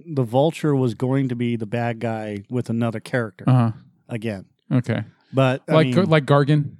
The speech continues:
Speaker 2: you know, Matt Gargan or whatever his name is, the, he's gonna be Scorpion.
Speaker 1: Yeah.
Speaker 2: 'Cause he was introduced in
Speaker 1: Yeah,
Speaker 2: the
Speaker 1: yeah.
Speaker 2: last one.
Speaker 1: Yeah, yeah, yeah.
Speaker 2: I think maybe they're just holding off to build it up, you know, for, for another sequel or something.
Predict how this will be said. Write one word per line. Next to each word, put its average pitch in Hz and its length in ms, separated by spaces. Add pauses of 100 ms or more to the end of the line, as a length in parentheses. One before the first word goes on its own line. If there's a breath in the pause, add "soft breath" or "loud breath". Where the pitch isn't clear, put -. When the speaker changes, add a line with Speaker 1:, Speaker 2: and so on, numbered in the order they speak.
(420)
Speaker 2:
you 147 120
know, 120 160
Matt 135 340
Gargan 135 300
or 135 60
whatever 135 200
his 127 100
name 139 180
is, 127 140
the, 131 140
he's 123 220
gonna 131 140
be 127 100
Scorpion. 131 560
Speaker 1:
Yeah. 143 220
Speaker 2:
'Cause 131 120
he 139 60
was 131 100
introduced 127 400
in 139 60
Speaker 1:
Yeah, 135 60
Speaker 2:
the 123 60
Speaker 1:
yeah. 131 40
Speaker 2:
last 113 140
one. 139 120
Speaker 1:
Yeah, 123 160
yeah, 104 160
yeah. 98 180 (500 soft breath)
Speaker 2:
I 196 120
think 233 200
maybe 190 160
they're 170 100
just 147 180
holding 143 220
off 127 280 (180)
to 147 120
build 127 240
it 131 100
up, 127 220
you 139 100
know, 127 120
for, 123 420
for 123 160
another 123 240
sequel 131 340
or 127 40
something. 127 480